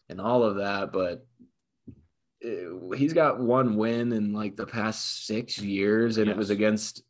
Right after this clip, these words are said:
Speaker 1: the
Speaker 2: Cowboy
Speaker 1: out
Speaker 2: Cerrone.
Speaker 1: of the door Donald Cerrone, like, come on, man. And he beat him with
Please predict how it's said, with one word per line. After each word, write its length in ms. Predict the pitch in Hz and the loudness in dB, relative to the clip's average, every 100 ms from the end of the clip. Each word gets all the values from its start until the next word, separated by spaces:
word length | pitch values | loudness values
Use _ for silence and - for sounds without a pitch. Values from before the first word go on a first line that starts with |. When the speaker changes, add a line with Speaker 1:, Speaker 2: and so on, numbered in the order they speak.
| _ _ | _ _
Speaker 1:
the 300 | - 107 101 98 | -4 0 0 2
Speaker 2:
Cowboy 340 | 143 143 147 147 | 2 2 2 0
Speaker 1:
out 40 | |
Speaker 2:
Cerrone. 420 | - 135 127 117 | 0 2 4 4
Speaker 1:
of 140 | 117 110 | 4 2
the 100 | 110 | -2
door 600 | 107 110 107 107 104 107 | 0 2 4 4 2 2
Donald 420 | 104 101 110 104 | -2 -2 -6 -8
Cerrone, 680 | - 98 92 95 113 123 127 | -4 -4 -2 0 0 2 2
like, 300 | 110 95 - _ _ _ _ _ _ - 117 - _ _ _ | 2 0 -6 _ _ _ _ _ _ -6 -6 -6 _ _ _
come 140 | 160 127 | -4 -4
on, 340 | 101 95 95 | -4 -4 -4
man. 640 | 92 107 110 110 110 110 107 | -2 0 0 2 2 2 2
And 220 | - 127 | 2 -2
he 280 | 127 143 143 | 0 2 2
beat 360 | - - 151 | 0 2 4
him 140 | 151 147 | 6 4
with 260 | 143 139 | 2 0